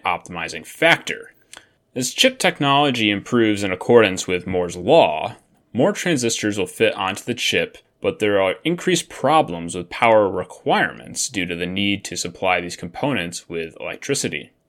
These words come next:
One analysis by the Semiconductor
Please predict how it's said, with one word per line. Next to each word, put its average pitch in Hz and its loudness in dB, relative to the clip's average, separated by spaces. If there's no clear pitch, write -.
One 208 0
analysis 101 2
by 90 2
the 87 -4
Semiconductor 92 -2